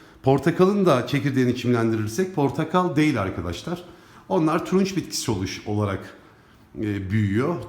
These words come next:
Turunç ağacı olarak büyüyor. Onları, e, böyle, e, çevrenizde bulunan limon ağaçlarından sürgünler alarak, mevsiminde tabii ki, aşı döneminde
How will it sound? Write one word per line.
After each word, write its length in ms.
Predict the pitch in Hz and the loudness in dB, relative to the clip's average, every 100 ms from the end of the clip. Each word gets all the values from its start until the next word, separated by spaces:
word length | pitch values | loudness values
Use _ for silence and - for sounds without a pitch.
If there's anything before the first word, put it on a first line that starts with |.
| - | -4
Turunç 340 | 131 160 - - - - - | 2 2 0 -12 -16 -16 -4
ağacı 400 | 107 104 98 110 | 0 0 2 0
olarak 420 | 92 90 82 - | 0 -4 -6 -6
büyüyor. 360 | 92 90 127 185 - - - - _ _ _ | -2 -2 -2 -4 -12 -20 -20 -20 _ _ _
Onları, 520 | 190 190 147 139 180 - - - - - | 2 2 4 2 0 -6 -16 -20 -12 -4
e, 360 | 127 123 123 | -2 0 0
böyle, 580 | 180 160 127 156 156 135 | 2 2 2 0 -2 -4
e, 100 | 131 | 0
çevrenizde 680 | - 180 160 143 117 143 151 | 2 4 4 2 0 -2 0
bulunan 420 | 160 123 127 139 - 147 | 2 2 2 -4 -6 0
limon 240 | 180 175 | 4 4
ağaçlarından 680 | 143 127 - 107 104 101 139 | 2 0 -2 0 0 0 -4
sürgünler 540 | - 175 175 170 160 | -2 -2 2 2 4
alarak, 380 | 165 139 123 135 - - - | 2 0 -2 -6 -16 -20 -4
mevsiminde 560 | 123 131 - 127 123 123 | 0 0 2 2 2 2
tabii 260 | 107 90 87 | -2 -4 -2
ki, 120 | 101 | -4
aşı 200 | - 117 | -2 0
döneminde 520 | 101 87 85 95 | 0 0 -2 -4